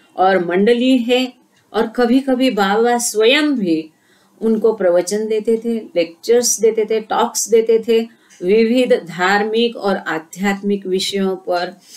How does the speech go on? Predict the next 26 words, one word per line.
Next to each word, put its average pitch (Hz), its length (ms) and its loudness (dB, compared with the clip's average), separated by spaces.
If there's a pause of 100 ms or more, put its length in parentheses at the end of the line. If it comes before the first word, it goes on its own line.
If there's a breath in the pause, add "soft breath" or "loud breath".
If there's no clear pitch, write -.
(200 loud breath)
और 202 320 2
जो, 196 560 0 (340 soft breath)
अ, 185 260 -2
भारत 208 420 0
का 220 100 0
समृद्ध 233 600 0
धार्मिक 220 600 0
वारसा 180 500 0
है, 190 220 0
परंपरा 196 640 0
है, 175 360 -2 (420 soft breath)
उसके, 247 720 0
अ, 185 220 -4
संबंध 214 640 0
में 220 200 -2
कहानियां, 202 680 0
मतलब 190 340 -4
पुराण, 202 380 0
पुराण 208 540 -2
कथा 202 380 -2
वगैरह 196 460 0
उनको 196 260 0
बताते 180 640 -2
थे। 113 120 -16 (1300 soft breath)
मतलब 277 260 0
एक 294 280 -2